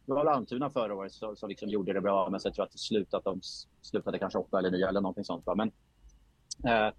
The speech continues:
men, eh, nej, men det är många också som har sett det som ni säger, att det har blivit lite mer skiktat. Och så är det väl med, återigen, med, med ekonomi, eh, förutsättningar och allting sånt, va? Eh, samtidigt tycker jag att charmen med vår serie, eller en av de grejerna som är charmen med vår serie,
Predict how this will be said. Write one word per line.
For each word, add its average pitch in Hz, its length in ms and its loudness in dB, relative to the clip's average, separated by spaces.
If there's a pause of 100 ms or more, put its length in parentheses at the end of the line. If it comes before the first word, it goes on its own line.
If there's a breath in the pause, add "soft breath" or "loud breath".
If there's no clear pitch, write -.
(280)
men, 131 360 6
eh, 131 120 6
nej, 147 160 4
men 170 80 0
det 175 60 -2
är 180 40 0
många 175 180 0
också 165 200 -4
som 151 140 -8
har 139 80 -2
sett 151 200 -4
det 120 120 -4
som 120 140 -8
ni 131 140 -2
säger, 104 300 -4
att 107 140 -8
det 120 60 -6
har 110 60 -4
blivit 127 280 -4
lite 135 420 -4
mer 95 240 -14
skiktat. 95 540 -6
Och 117 220 4 (480)
så - 200 4
är 147 160 6
det 165 80 4
väl 120 160 2
med, 113 140 -2
återigen, 110 340 -2
med, 101 520 -2
med 113 160 -8
ekonomi, 107 680 -2 (200)
eh, 101 800 -2
förutsättningar 98 500 0
och 90 60 0
allting 92 220 -8
sånt, - 300 -8
va? 95 160 0 (160)
Eh, 113 160 0
samtidigt 143 340 0
tycker 165 180 2
jag 123 80 6
att - 120 -16 (400)
charmen 147 360 2
med 175 100 0
vår 113 140 0
serie, 101 300 -4
eller 107 200 0
en 165 240 -2
av 127 140 0
de 98 240 -4
grejerna 95 300 -4
som 101 120 -10
är 90 40 -4
charmen 92 240 2
med 92 100 -4
vår 92 120 2
serie, 95 340 2